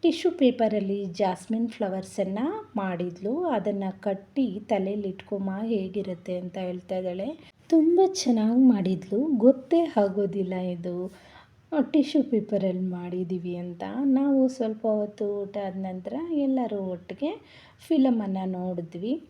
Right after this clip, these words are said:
ವೀಕ್ಷಕರೇ, ಇದಾಗಿತ್ತು ನಮ್ಮ ಮನೆಯ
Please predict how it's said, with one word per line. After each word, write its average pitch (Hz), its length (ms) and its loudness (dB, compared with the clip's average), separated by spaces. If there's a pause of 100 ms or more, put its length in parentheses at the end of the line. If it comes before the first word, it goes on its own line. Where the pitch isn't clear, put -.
(320)
ವೀಕ್ಷಕರೇ, 208 680 -2
ಇದಾಗಿತ್ತು 190 520 -2 (520)
ನಮ್ಮ 294 460 6 (460)
ಮನೆಯ 175 420 -4